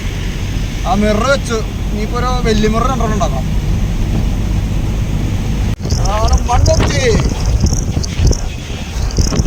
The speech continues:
പാലം വന്നാ ഓ, ഇവിടെ.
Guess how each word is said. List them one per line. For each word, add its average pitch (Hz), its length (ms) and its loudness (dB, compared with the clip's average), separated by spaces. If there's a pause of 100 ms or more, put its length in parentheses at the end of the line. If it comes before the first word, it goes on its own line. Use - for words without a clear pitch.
(2750)
പാലം 180 360 -6
വന്നാ 233 180 -4 (640)
ഓ, - 40 -2 (1080)
ഇവിടെ. 466 200 0